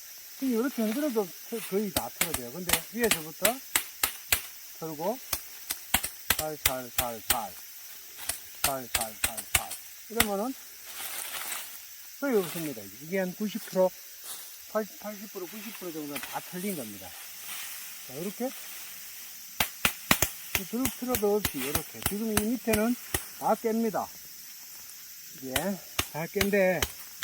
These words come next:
아, 여러 가지 또 이게 정리를 해야 되는데, 알곡이 얼마나 나올지는 아직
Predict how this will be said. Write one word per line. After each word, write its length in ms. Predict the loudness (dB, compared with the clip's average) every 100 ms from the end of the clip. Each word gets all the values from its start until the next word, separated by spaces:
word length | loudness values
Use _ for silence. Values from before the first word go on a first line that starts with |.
| -4 -8 -12 -6 -4
아, 540 | 0 0 0 0 -2 -4 -10 -12 -14 -14 -14 -8
여러 100 | -2
가지 240 | 0 -2 -4
또 180 | -4 -4 -6 -12 -10 -4 -4 -4 -10 -8 -6 -6 -8 -10 -6 -6
이게 160 | -2 0
정리를 460 | 4 4 4 2 0
해야 160 | 0
되는데, 500 | 0 0 -4 2 2 0 -8 -12 -12 -14 -14 -10
알곡이 840 | 4 6 6 6 6 6 4 4 2 -4 -8 -8 -12 -12 -6 -6 -6 -12 -8 -8 -10 -6 2
얼마나 380 | 4 6 4 2
나올지는 640 | -2 -6 -6 -4 -2 -2
아직 240 | -6 -8